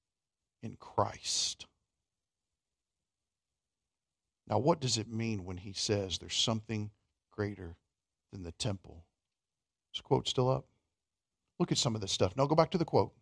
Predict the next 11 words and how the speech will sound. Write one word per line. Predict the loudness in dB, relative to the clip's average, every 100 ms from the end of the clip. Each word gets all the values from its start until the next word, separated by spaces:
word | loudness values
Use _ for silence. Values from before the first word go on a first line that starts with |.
| _ _ _ _ -4
Don't | 0
get | 4 4
all | 4
antsy | 0 -2 -6
fingers | -6 -6 -6
back | -6 -6
there. | -14 -14 _ _ _ _ _ _ _ _ _ _ _ _ _ _ _ _ _ _ _ _ _ _ _ 8
Notice | 8 10 8
what | 8
it | 10
is. | 8 8 2